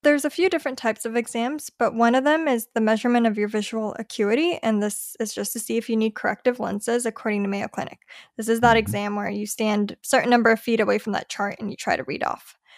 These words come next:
Speaker 1: Then there's a dilated eye exam, which is a different type of exam that is necessary to find eye diseases in early stages when treatment's most effective,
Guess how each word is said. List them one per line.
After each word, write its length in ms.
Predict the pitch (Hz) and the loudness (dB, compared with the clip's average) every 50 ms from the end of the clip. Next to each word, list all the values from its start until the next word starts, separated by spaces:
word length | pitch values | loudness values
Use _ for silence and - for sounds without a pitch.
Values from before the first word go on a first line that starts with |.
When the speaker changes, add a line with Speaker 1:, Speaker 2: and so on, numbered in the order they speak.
| - - - - - _ _ - | -20 -20 -20 -20 -20 _ _ 4
Speaker 1:
Then 220 | 247 247 254 254 | 4 6 6 6
there's 300 | 240 233 233 233 226 226 | 6 8 8 8 6 4
a 340 | 220 214 208 208 202 202 208 | 4 4 4 4 4 2 2
dilated 500 | - 220 214 220 220 220 214 208 214 214 | 4 4 6 6 6 6 4 4 2 2
eye 160 | - 202 208 | 4 4 4
exam, 480 | 233 240 - 294 302 311 339 339 302 269 | 2 2 2 2 2 2 2 0 -4 -6
which 160 | 262 - - | -8 -8 -4
is 80 | 220 226 | 0 2
a 80 | 226 | 2
different 260 | 220 302 - 381 349 | 4 4 4 4 2
type 160 | - 285 269 - | 4 2 2 4
of 140 | 247 226 | 2 2
exam 460 | 226 214 - 220 208 190 196 208 208 214 | 0 0 0 0 0 0 0 0 0 0
that 160 | 208 196 202 | 0 -2 -2
is 120 | 208 220 | 0 0
necessary 360 | 226 220 214 - 240 220 214 | 0 -2 0 0 -2 -2 0
to 60 | 214 214 | -2 -2
find 360 | - 226 220 220 220 208 - - | -2 0 0 0 0 -2 0 2
eye 180 | 240 247 262 | 4 6 6
diseases 560 | 240 254 226 233 226 220 208 226 220 208 - | 6 4 2 0 -2 0 0 0 -2 -2 -2
in 200 | - - 208 208 | -4 -4 -4 -2
early 240 | 214 214 202 202 202 | -2 -2 -2 -2 -4
stages 540 | 202 - - 233 247 240 - 208 202 202 - | -2 0 2 4 4 4 2 -2 -2 -4 -4
when 160 | - - 202 208 | -4 -4 -4 -4
treatment's 600 | - - 240 220 - - 220 208 202 - - - | -4 -4 -4 -4 -2 -2 -2 -2 -2 -4 -4 -2
most 360 | 214 214 208 208 202 - - - | 0 0 0 -2 -4 -6 -10 -14
effective, 500 | 202 - - 208 214 - - - 214 - | -6 -2 -2 -2 -2 -4 -8 -12 -12 -12